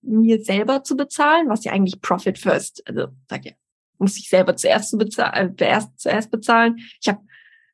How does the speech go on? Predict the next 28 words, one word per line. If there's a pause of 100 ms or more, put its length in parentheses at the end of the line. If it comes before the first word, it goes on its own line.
bestimmt,
nachdem
Beverly
das
erste
Mal
gesprochen
hat,
habe
ich
bestimmt
noch
mal
drei,
vier
Monate
gebraucht,
bis
ich
überhaupt
den
ersten
Cent
auf
mein
Konto
überwiesen
hatte.